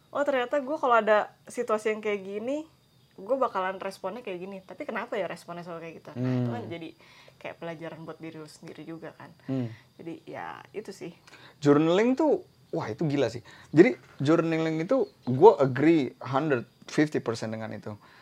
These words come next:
Speaker 2: Dengan journaling, kalau kita bilangnya adalah kalau nggak ada orang lain yang ada di situ buat gua ya, journaling itu adalah bentuk apa? Journaling itu adalah bentuk ada satu orang yang selalu ada di situ.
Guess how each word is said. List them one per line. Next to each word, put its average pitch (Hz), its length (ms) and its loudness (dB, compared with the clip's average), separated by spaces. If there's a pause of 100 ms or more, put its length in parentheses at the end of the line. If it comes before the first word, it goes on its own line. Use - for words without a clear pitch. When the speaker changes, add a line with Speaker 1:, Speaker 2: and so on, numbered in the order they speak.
(500)
Speaker 2:
Dengan 147 400 4
journaling, 165 760 -2 (960)
kalau 135 340 4
kita 131 440 0 (300)
bilangnya 131 600 0
adalah 117 180 0
kalau 120 220 2
nggak 110 220 0
ada 110 100 -2
orang 110 240 -4
lain 113 260 -2
yang 113 140 -10
ada 110 380 -8 (140)
di 117 180 -12
situ 113 320 -6 (180)
buat 104 220 -8
gua 123 300 2
ya, 92 120 -12 (720)
journaling 151 460 4
itu 196 240 2
adalah 131 380 0 (720)
bentuk 127 340 2
apa? 101 460 -10
Journaling 127 480 -4
itu 180 160 -8
adalah 147 180 -8
bentuk 113 380 -8 (1400)
ada 143 400 -2
satu 143 380 -8
orang 139 340 -4
yang 131 160 -8
selalu 135 460 -2
ada 107 260 -8
di 104 100 -12
situ. - 300 -18